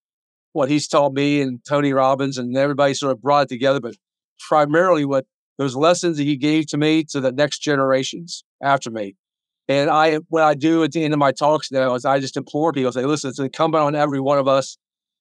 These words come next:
to mentor somebody and have a mentor."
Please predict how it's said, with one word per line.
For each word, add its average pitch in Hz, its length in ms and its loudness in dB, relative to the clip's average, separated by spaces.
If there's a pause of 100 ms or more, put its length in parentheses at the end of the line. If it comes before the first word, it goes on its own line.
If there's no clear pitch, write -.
(100)
to 123 80 -6
mentor 139 320 0
somebody 117 580 -2 (680)
and 156 320 0
have 160 280 2
a 135 120 0
mentor." 117 500 -6